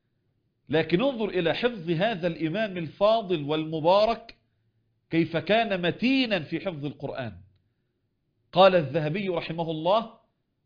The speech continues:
"ومن حفظ الزهري"، أي من قوة حفظ الزهري، "أنه حفظ القرآن في ثمانين ليلة". بل والله كان الإمام الزهري رحمه الله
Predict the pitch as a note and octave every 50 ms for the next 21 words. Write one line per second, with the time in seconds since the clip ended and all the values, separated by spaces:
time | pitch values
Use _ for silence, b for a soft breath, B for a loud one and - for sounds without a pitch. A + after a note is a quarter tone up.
0 | _ _ - A#2 C3+ C#3 C#3+ D#3 C#3 - - A#3 C4+ C#4 B3 F3+ F3 F#3 E3 C#3
1 | C#3 F3 D3+ C#3+ E3 A3 C#4 C4+ B3+ - - - - D3 D3 C3 C#3+ D3 C3+ -
2 | - G3+ B3+ C#4 B3+ G#3+ F#3 - E3+ - A3 A3 F#3 D#3 E3+ E3 C#3 C3 E3 D3+
3 | D#3 F#3 A#3 C#4 C#4 B3+ G#3 - _ _ _ _ _ _ _ _ _ _ _ _
4 | _ _ _ _ - C3+ D3 D#3+ F3+ G#3 G3+ F#3 F#3 F3 - - - A3 A#3 A3
5 | G3+ E3+ C#3+ D#3+ D3+ D3 D3 D#3 D#3 D3 - E3 G3 G3 F3 E3+ D3+ - - G#3
6 | G#3+ G#3 F3 - _ _ _ _ _ _ _ _ _ _ _ _ _ _ _ -
7 | F#3 G3 F#3+ F#3 F3 E3 E3 F3+ E3+ C#3+ C#3 C3 C#3 C3+ B2+ A#2+ G#2+ G2 - -
8 | _ _ _ _ _ _ _ _ _ _ _ - C#3 G3 A3 G#3+ G#3+ G3 F#3 F3+
9 | F3+ E3 C3+ A#2 B2+ G2 - - - _ _ _ _ _ _ _ _ _ _ -
10 | A3 B3 B3+ A#3+ A3+ A3+ F#3 G3+ G3+ A3+ A3 G3+ G3 D#3+ D#3 F3+ E3+ G3 A3 G#3
11 | F#3 F3+ F3 - - F3+ F3+ F3+ E3 E3+ D#3+ D#3+ D#3 B2+ A#2+ - -